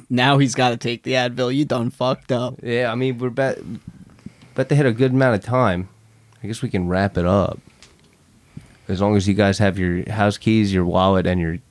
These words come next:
Speaker 2: chrome cock sleeve or whatever it is.
Speaker 1: Nah, it's, it's,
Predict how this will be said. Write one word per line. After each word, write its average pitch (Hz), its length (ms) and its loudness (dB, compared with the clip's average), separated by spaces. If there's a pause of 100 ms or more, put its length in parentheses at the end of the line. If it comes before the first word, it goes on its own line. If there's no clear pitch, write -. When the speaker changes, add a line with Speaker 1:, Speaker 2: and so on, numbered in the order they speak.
(160)
Speaker 2:
chrome 92 320 0
cock 82 420 -4
sleeve 85 400 -2
or 85 80 -2
whatever 85 320 0
it 82 120 -4
is. 87 320 -4
Speaker 1:
Nah, 120 360 0
it's, 107 260 -4
it's, - 280 -10